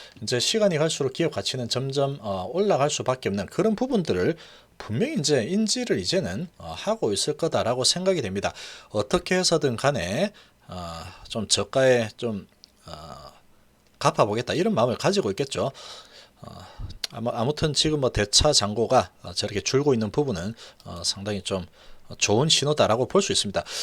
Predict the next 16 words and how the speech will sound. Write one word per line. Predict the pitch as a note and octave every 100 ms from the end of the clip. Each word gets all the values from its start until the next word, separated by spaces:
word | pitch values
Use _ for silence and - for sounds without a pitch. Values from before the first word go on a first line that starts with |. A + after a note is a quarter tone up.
| -
그리고 | -
최근에 | E3+ - F#3+ G#3+ G#3
기관 | - - G3 A3+ A3+
쪽에서, | - F3 C3+ G2+ B2 G#2+ E2+
어, | - E2+
연속적으로 | G2+ B2+ B2+ - F2+
매수가 | E2+ F2 - G2
계속 | F2
들어오고 | - D#3+ B2+
있죠. | - E2 E2 - - -
사모펀드, | - - G#2 A2+ A#2+ G#2+
금융투자, | F2+ G2 G2 G#2 - F#2 E2 -
투신에서 | - - C#3 G2+ E2+ G#2+
계속 | F#2+ F#2+ -
들어오고 | C#3 D#3 C3
있습니다. | - F2+ F2